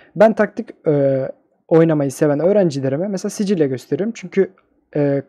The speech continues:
gerçekten kanlı bir varyant. Böyle taktikler var, savaş var. Tahtada sürekli bir, herkes bir yere vuruyor, feda atıyor falan. Ama mesela hocam ben öyle taktik maktik sevmiyorum. Ben böyle düz oynayalım.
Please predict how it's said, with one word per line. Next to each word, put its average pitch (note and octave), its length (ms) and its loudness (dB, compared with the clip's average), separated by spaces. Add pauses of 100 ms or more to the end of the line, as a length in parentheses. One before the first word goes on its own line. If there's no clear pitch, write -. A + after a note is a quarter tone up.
gerçekten F#3+ 400 2
kanlı F3 360 4
bir D3+ 60 4
varyant. B2 380 -6
Böyle C#3 180 -4
taktikler D3 500 -4
var, D3+ 180 0
savaş D3+ 480 -4
var. D#3 260 -8 (380)
Tahtada D#3 500 -2 (240)
sürekli F3+ 460 2
bir, F3+ 140 2 (220)
herkes E3 380 -2
bir E3 60 2
yere E3+ 160 8
vuruyor, D#3+ 300 2
feda D#3+ 300 2
atıyor D3+ 240 -2
falan. F3 300 -4 (600)
Ama G#3+ 160 0
mesela G3 440 -2 (360)
hocam D3+ 300 0
ben F3 120 4
öyle E3+ 160 4
taktik - 300 -2
maktik E3 280 -4
sevmiyorum. C#3+ 380 2
Ben D#3+ 200 2
böyle D#3 220 2
düz E3 140 0
oynayalım. C3 420 0